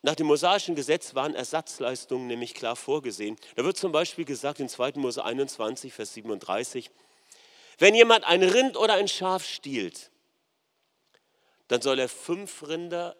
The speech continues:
für ein Rind erstatten und vier Schafe für ein Schaf.“ Sehr genaue Schadensregulierung, eine sehr genaue Verordnung,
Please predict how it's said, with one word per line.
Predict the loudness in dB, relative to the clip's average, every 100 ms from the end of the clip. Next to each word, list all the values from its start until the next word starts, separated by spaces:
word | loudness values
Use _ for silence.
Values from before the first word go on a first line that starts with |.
| _
für | -14 -8
ein | -8
Rind | -6 -8 -8
erstatten | -12 -14 -12 -10 -8 -8 -10 _ _ _ _ _ _ _ _ _
und | -6 -6
vier | -6 -6 -4
Schafe | -6 -6 -6 -8 -14
für | -12 -10
ein | -10 -12
Schaf.“ | -12 -10 -12 -14 -20 _ _ _ _ _ _ _ _ _ _ _ _ _ _ _ _ _ _ _ _ _ _
Sehr | -12 -4 0
genaue | 0 0 0 0 -4 -10 _ _ _
Schadensregulierung, | -8 -4 -2 -4 -6 -10 -10 -12 -10 -10 -12 -16 -20 _ _ _
eine | -10 -8
sehr | -6 -6 -6
genaue | -8 -6 -4 -2 0 0 -4 _ _ _
Verordnung, | -14 -10 -6 -4 -6 -8 -6 -4 -4